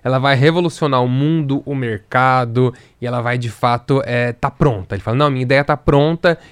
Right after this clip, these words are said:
eu quero, é só botar no, é só tirar do papel e botar no mercado." E a gente começa a trabalhar lá atrás com ele. Fala, "Tá, o mercado lá fora, o pessoal de fato vai comprar essa tua ideia?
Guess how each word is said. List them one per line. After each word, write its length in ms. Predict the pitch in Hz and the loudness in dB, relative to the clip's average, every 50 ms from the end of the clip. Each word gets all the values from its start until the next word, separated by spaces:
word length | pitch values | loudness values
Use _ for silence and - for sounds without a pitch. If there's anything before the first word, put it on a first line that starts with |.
| _ - | _ -2
eu 140 | 135 131 127 | 0 0 0
quero, 300 | 131 - 151 156 151 147 | 0 2 2 4 2 2
é 120 | - 135 | 0 -4
só 240 | 127 - - 185 180 | -6 -2 0 0 2
botar 280 | 175 196 185 - 165 160 | 2 0 0 0 0 -2
no, 80 | 165 | -2
é 120 | - 127 - | -4 -6 -4
só 180 | - - 170 | -2 -2 -2
tirar 200 | 175 - 175 160 | 0 0 0 -2
do 100 | 156 147 | -2 -2
papel 280 | - 143 139 - 139 139 | -4 -4 -2 0 0 0
e 60 | 151 | 0
botar 240 | 147 151 147 147 139 | -2 -2 -2 -2 -2
no 80 | 143 | -2
mercado." 540 | 143 143 147 147 143 - 104 95 - - - - - _ _ _ _ _ _ _ - | 0 -2 -2 -2 -2 -4 -6 -6 -8 -12 -16 -20 -20 _ _ _ _ _ _ _ -2
E 100 | 139 147 | 0 2
a 40 | 147 | 2
gente 260 | 156 175 165 - - | 2 0 0 -2 -2
começa 380 | - 175 165 156 156 156 - | 0 0 2 2 2 0 -2
a 20 | 160 | -2
trabalhar 460 | - 151 147 143 135 139 139 135 135 | -2 0 0 2 2 2 2 2 2
lá 140 | 135 160 208 | 2 2 0
atrás 420 | 214 - 165 139 127 117 110 - | -2 -2 0 0 0 0 -2 -4
com 120 | - 127 104 | -6 -8 -8
ele. 160 | 87 85 87 | -8 -10 -12
Fala, 220 | - - 107 101 | -10 -10 -10 -6
"Tá, 260 | - - 127 98 92 - _ _ _ _ _ _ _ _ _ _ _ _ _ _ _ | -2 -2 -2 -2 -2 -6 _ _ _ _ _ _ _ _ _ _ _ _ _ _ _
o 120 | - 165 | -4 0
mercado 800 | 185 214 226 233 226 - - - 123 107 98 98 98 107 104 104 - - | 2 4 4 4 2 0 0 2 2 2 0 -2 -6 -6 -6 -6 -6 -2
lá 180 | 123 147 156 | 0 0 0
fora, 460 | - - - - 139 113 101 101 98 - - - - | 0 -2 0 0 2 2 0 -2 -4 -8 -12 -18 -16
o 60 | - 135 | -4 0
pessoal 380 | 175 175 170 - 196 170 170 | 0 0 2 2 2 2 4
de 100 | 156 156 | 2 0
fato 420 | - - - 147 123 120 - 127 - - - - - | -4 -2 0 2 2 2 0 -6 -14 -16 -18 -14 -4
vai 220 | 117 127 156 202 | 0 2 2 2
comprar 580 | 208 - 180 156 135 123 - 127 135 135 127 110 | 2 2 2 2 2 2 2 4 4 6 4 4
essa 160 | 101 - - | 0 -4 -8
tua 140 | - - 104 | -8 -6 -4
ideia? 420 | 98 107 120 123 110 92 87 90 | -2 0 0 0 0 -2 -4 -6